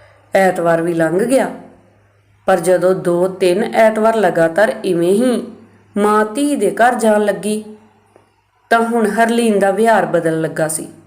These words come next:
ਹੁਣ ਉਹ ਜਾਣ ਬੁੱਝ ਕੇ ਮਾਂ ਨੂੰ ਵੇਖਦੇ ਹੀ ਆਪਣੇ ਆਪ ਨੂੰ ਕੰਮਾਂ 'ਚ ਬਿਜ਼ੀ ਰੱਖਦੀ। ਇੱਥੋਂ ਤੱਕ ਕਿ ਦੋ ਤਿੰਨ ਘੰਟੇ ਤਾਂ ਉਹ ਗੁਆਂਢੀਆਂ ਦੇ ਘਰ ਹੀ ਕੱਢ ਆਉਂਦੀ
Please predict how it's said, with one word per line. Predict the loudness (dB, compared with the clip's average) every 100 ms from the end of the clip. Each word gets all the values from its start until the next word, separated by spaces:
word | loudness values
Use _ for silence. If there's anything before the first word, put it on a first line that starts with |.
| _ _ _ _ _ _ _ _ 0
ਹੁਣ | 2
ਉਹ | 2
ਜਾਣ | 0 2 2 2
ਬੁੱਝ | 0 -4
ਕੇ | -2 -2
ਮਾਂ | 0 0 0
ਨੂੰ | 0
ਵੇਖਦੇ | 0 -2 -2 -2
ਹੀ | -2 -2 -6 -8 -18 -20 _ _ _ _ -4
ਆਪਣੇ | -4 0 0 2
ਆਪ | 2 0
ਨੂੰ | -2 -2
ਕੰਮਾਂ | -2 0 0
'ਚ | 0
ਬਿਜ਼ੀ | -2 -2 0
ਰੱਖਦੀ। | 0 -2 -8 -10 -16 -20 _ _ _ _ _ _ -20 _ -2
ਇੱਥੋਂ | -2 0 -2
ਤੱਕ | 0 0 -2
ਕਿ | -2 -2 -2 -6 -18 _ _ _ -4
ਦੋ | 0 2 2
ਤਿੰਨ | 2 2 2 0
ਘੰਟੇ | 0 0 0
ਤਾਂ | 2
ਉਹ | 0
ਗੁਆਂਢੀਆਂ | 0 -2 0 2 2 2
ਦੇ | 2
ਘਰ | 2 0
ਹੀ | 0 0
ਕੱਢ | 0 0 0
ਆਉਂਦੀ | -2 -4 -8